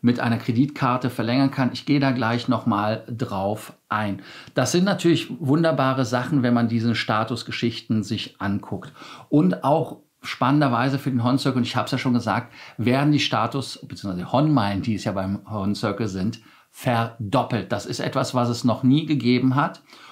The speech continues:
Und was auch ganz wichtig ist, ist, dass, äh, die Meilen, die Horn-Meilen, die man als Horn Circle erflogen hat in zweitausendneunzehn, aber auch Leute, die keinen Horn hatten, äh, die Horn-Meilen,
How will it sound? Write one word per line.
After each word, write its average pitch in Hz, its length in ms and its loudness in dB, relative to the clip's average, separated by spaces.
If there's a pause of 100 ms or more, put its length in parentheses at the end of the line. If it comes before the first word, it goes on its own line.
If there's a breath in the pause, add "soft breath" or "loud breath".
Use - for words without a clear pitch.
(160 loud breath)
Und 170 320 4
was 131 200 -2
auch 135 180 0
ganz 143 220 0
wichtig 131 360 -4
ist, 127 160 -4
ist, 120 340 -6 (300 loud breath)
dass, 123 280 0
äh, 123 240 0
die 117 140 0
Meilen, 151 420 2
die 123 460 0
Horn-Meilen, 131 540 2
die 120 80 2
man 117 200 2
als - 300 -4
Horn 123 160 4
Circle 123 300 -4
erflogen 135 520 -2
hat 120 160 -2
in - 120 -4
zweitausendneunzehn, 113 920 -4
aber 185 360 0
auch - 120 -2
Leute, 165 280 -2
die 135 120 -6
keinen 185 440 0
Horn 156 200 0
hatten, - 420 -4 (480 loud breath)
äh, 120 220 2
die 117 120 0
Horn-Meilen, 135 540 2